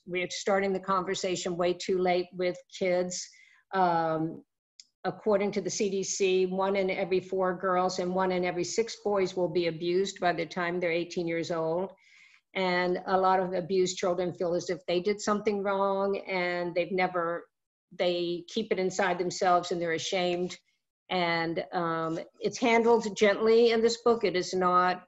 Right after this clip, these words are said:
nothing's on the page, but it is, uh, an important book. And after reading it, I think it's a book that should be in every library, and every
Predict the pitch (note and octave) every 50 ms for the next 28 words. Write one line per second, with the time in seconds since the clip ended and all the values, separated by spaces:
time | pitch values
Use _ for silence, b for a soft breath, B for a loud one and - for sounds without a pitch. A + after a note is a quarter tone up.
0 | _ - F3+ G3+ G3 F#3+ - G3+ F#3 F3 F#3 F3 F3+ F3+ F3+ F3+ F3+ F3+ F3+ F3+
1 | - F3+ F#3 F#3 F#3 G3 F#3+ F#3 - b b b b b b _ - E3 F#3+ F3+
2 | E3+ E3+ F3 - - _ _ - F#3+ F#3+ F#3 F#3+ - - G3 F#3+ F#3+ F#3+ F#3+ F#3+
3 | F#3 F#3 F#3 - - - - - - F#3+ F3+ F3 E3+ E3+ - - F#3 F#3+ F#3 -
4 | G#3 G3+ - A#3 A3+ B3+ C4+ D#4+ D#4 - - _ - G3 F#3 F3+ F3+ F3+ F#3 F3+
5 | F#3 - F3+ G3 F#3+ - - F#3 F3+ F#3+ F#3+ F#3 F#3+ F#3 F3 E3+ E3 E3 D#3+ -
6 | F#3+ F3 E3 - D#3+ D#3 - F3 D#3+ D#3 E3+ D#3+ - _ _ _ _ _ _ _
7 | _ _ _ _ _ _ _ _ _ - F3 F3 D#3 - - - G3+ F#3+ F#3 F#3+
8 | F#3+ F#3 F#3 F#3 F#3 F3+ - F3+ E3+ E3+ F3 - F3+ E3 F3+ F#3 F3 F3+ E3+ F3
9 | F3 E3+ E3+ F3+ F3 F3 F3+ E3+ E3 E3 E3+ E3+ D#3+ E3